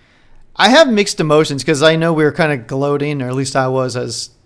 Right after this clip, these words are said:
making jokes about Alex Jones losing his platform. And, you know, I've heard the argument,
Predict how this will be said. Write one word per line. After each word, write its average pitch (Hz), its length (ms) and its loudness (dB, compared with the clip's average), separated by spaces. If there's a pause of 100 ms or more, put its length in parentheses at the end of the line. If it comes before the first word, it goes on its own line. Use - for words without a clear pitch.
making 131 260 -6
jokes 127 440 -6
about 120 420 -6
Alex 123 340 -2
Jones 127 360 -4
losing 123 380 -6
his 110 240 -8 (640)
platform. 170 580 0
And, 131 220 -6 (220)
you 196 100 -4
know, 190 120 2
I've 170 100 -6
heard 202 280 2
the 143 200 0
argument, 131 760 -2